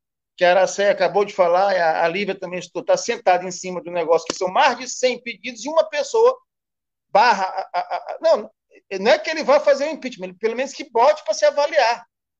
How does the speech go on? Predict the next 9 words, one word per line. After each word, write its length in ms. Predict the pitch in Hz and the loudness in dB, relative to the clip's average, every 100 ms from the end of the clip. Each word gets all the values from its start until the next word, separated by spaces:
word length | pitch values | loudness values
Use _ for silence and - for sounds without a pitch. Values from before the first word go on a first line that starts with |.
| _ | _
né? 200 | 202 220 - _ _ _ - | -4 -4 -8 _ _ _ -2
E 100 | 339 | 0
o, 220 | 370 370 | 0 0
e 60 | |
o 120 | 339 339 | -2 2
próprio 240 | 285 - | 2 4
Procurador-Geral 680 | 302 302 294 294 277 262 269 | 0 0 -2 -4 -2 0 2
da 100 | 262 | 2
República, 600 | 285 285 285 254 - | 2 0 -8 -8 -10